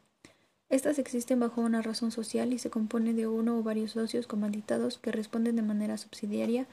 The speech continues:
ilimitada y solidariamente de las acciones sociales, y de uno o varios comanditados que únicamente están obligados al pago de sus acciones.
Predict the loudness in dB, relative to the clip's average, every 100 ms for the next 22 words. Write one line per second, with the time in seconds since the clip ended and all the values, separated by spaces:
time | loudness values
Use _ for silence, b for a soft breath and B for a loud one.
0 | B B 0 4 4 4 2 2 2 2
1 | 0 0 0 0 0 -2 -4 -10 _ _
2 | _ _ 2 4 4 0 -2 0 0 -2
3 | -4 -4 -4 -8 _ B B B _ 4
4 | 8 8 8 6 4 4 2 0 2 0
5 | 2 2 2 2 2 2 2 0 0 0
6 | 0 0 0 0 2 0 0 -2 -2 -2
7 | 0 0 0 -2 -6 -6 -4 -4 -4